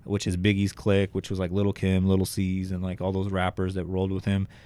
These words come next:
to Tupac's house, and, like, he would barbecue for 'em, cook 'em food and all this stuff, and, like, let 'em sleep on his ha-, sleep in his house and all these things and whatnot. And, uh, they formed, like, this really strong bond where, like,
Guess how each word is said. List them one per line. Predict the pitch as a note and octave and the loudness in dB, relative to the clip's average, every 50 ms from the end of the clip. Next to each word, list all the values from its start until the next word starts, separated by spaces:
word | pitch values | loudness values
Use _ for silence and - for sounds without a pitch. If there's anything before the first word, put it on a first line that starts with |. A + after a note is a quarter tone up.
| - - - | -20 -20 -12
to | - - | -8 -8
Tupac's | G#2+ - - C#3 A#2 - C3 A2+ A2 - - | -6 4 4 6 8 8 8 8 8 6 6
house, | B2+ A2+ A2 A2+ A#2 A2+ - - | 6 8 10 8 8 6 4 2
and, | A2 G2+ | 0 2
like, | G2+ G2 F#2+ | 2 0 2
he | - A#2+ | 2 4
would | A2 F#2+ F2 | 4 4 2
barbecue | E2+ F#2 F#2+ G#2 G#2+ G#2+ G#2+ - - A2+ G#2 | 2 2 4 4 4 4 0 0 0 0 0
for | - - G#2+ G2+ G#2 G#2 G2+ | 0 -2 -2 0 2 2 2
'em, | G#2 G#2 G2+ G2 | 2 2 0 -2
cook | - - A2 G2 - | 0 0 -2 0 0
'em | G2+ F2+ | -4 -6
food | - - G#2+ G#2 G#2 G2+ G2+ | -2 0 2 2 2 2 2
and | G2 G2+ | 2 0
all | G2 G2 G2 | 0 2 2
this | G2+ G2 F#2 | 2 0 0
stuff, | - - - G#2 G2+ G2+ G#2 G#2 - - | -4 -4 -2 0 0 0 0 -2 -2 -8
and, | F#2 F2+ F2+ | -8 -6 -4
like, | F2+ F2+ E2 F#2 | -6 -6 -2 2
let | G#2+ A2+ A2+ | 4 4 4
'em | A2+ A2 | 4 2
sleep | - - - - A#2 G#2+ - | -2 -4 -2 0 0 0 0
on | - G#2+ G2+ | -2 -2 -2
his | G2+ G2 F#2+ | -2 -4 -4
ha-, | - G#2 G2 - - | -4 -4 -4 -6 -8
sleep | - - - B2 A2 - | -8 0 0 0 0 2
in | A#2 | 0
his | G#2+ G2 F2 - | -2 -2 0 2
house | A2 G#2+ G#2+ G#2+ G#2 G#2 G#2 - | 4 6 6 8 6 6 4 2
and | - G#2+ | 0 0
all | G2 G#2 | 0 2
these | G#2 G#2 G#2 G2+ | 2 0 -2 -2
things | - - G2+ G2+ G2+ G#2 | -2 -2 -2 0 -2 -2
and | A2 G2+ | -2 -4
whatnot. | G2 G2+ E2+ G2+ G2+ G2+ G#2 G#2 F#2+ - - - - - - - - - - - - - | -4 -4 -4 -2 -2 -2 -2 -2 -4 -6 -14 -20 -20 -20 -20 -20 -20 -20 -20 -20 -20 -4
And, | - B2+ B2+ A#2+ A2+ A2 A2 G#2+ G#2 | 0 2 4 6 6 6 6 6 4
uh, | G#2+ G#2 G#2+ G#2 G2 | 4 4 4 4 4
they | A2+ C3 | 4 2
formed, | B2+ - - E3+ E3+ D3+ | 2 6 6 6 6 8
like, | C#3+ B2 | 4 4
this | - B2+ G#2+ G#2+ | 4 2 0 2
really | G#2 A2+ C3 B2+ B2 | 6 6 8 8 6
strong | - - - A2+ G#2 G2+ G2 F#2+ | 4 4 2 4 4 4 4 2
bond | F#2 A#2+ C#3 E3 D#3 A#2+ G#2 G2+ | 4 4 6 8 8 6 6 2
where, | G2+ G2+ G#2+ G#2+ G#2+ A2 | 0 -2 0 0 2 2
like, | A2 G#2 G2+ F#2 | 2 0 0 -2